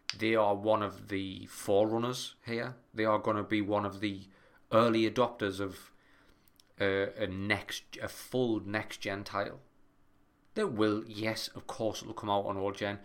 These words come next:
but it'll, it'll be a port. Uh, it'll be a, a toned down version of a next gen game. That's what'll come out. And the point about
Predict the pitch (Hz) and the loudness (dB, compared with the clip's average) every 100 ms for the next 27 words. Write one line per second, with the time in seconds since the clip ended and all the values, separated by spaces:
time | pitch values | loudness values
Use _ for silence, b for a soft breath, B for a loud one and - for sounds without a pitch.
0 | B B - 120 117 113 113 - - 113 | B B 0 0 2 -2 -4 -10 -8 -8
1 | 110 110 98 - 127 113 101 - - b | -2 -2 -2 -4 0 2 0 -6 -14 b
2 | b b _ 120 113 110 110 107 107 113 | b b _ -10 -8 -6 -6 -4 -4 -6
3 | 98 92 - 127 - - 113 101 - - | -8 -10 -10 -10 -8 -2 -2 -2 -4 2
4 | 101 110 104 110 107 110 117 117 104 104 | 2 2 0 2 2 0 -8 -6 -4 -4
5 | - - 110 104 110 110 113 b b b | -8 -6 -6 -4 -6 -6 -10 b b b
6 | b b b _ - 110 - 117 110 - | b b b _ -6 -6 -4 -4 -4 -4
7 | 110 113 - b b b b b b b | -4 -4 -8 b b b b b b b
8 | b _ 120 107 104 - _ _ _ _ | b _ -6 -6 -8 -12 _ _ _ _
9 | _ _ _ _ _ _ _ _ _ - | _ _ _ _ _ _ _ _ _ -10
10 | 107 - 143 139 123 123 123 113 - | -10 -6 -4 -4 -2 2 2 0 -8